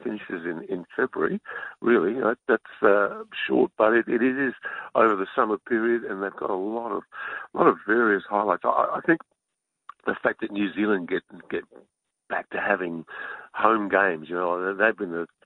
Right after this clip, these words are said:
the club that has suffered the most, the breakers that have sacrificed the most by actually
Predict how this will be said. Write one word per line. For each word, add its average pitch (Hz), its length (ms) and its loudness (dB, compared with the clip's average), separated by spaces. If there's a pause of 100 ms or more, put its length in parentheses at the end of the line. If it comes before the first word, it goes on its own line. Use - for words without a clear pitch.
the 101 80 -10
club 95 300 -4
that 85 80 -8
has 82 100 -6 (100)
suffered 92 320 -8
the 85 80 -10
most, 87 320 -4
the - 60 -10
breakers 87 500 -6
that - 80 -8
have - 120 -10 (380)
sacrificed 92 580 2
the 85 60 -8
most 85 220 -4
by 90 140 -2
actually 80 300 -8